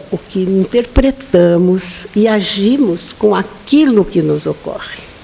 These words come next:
Por isso é fundamental conhecermos os caminhos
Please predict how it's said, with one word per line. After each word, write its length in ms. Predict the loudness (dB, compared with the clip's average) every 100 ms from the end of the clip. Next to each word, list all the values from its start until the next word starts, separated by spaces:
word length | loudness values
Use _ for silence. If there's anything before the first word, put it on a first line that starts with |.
| -20 -20 -20 -20 -20 -20 -10
Por 140 | -2 0
isso 180 | 2 0
é 60 |
fundamental 880 | -2 0 0 2 0 0 -2 -2 -4 -8 -20 -20 -6
conhecermos 720 | 0 2 0 0 0 2 0
os 160 | -2 -2
caminhos 760 | 0 2 2 4 2 0 -4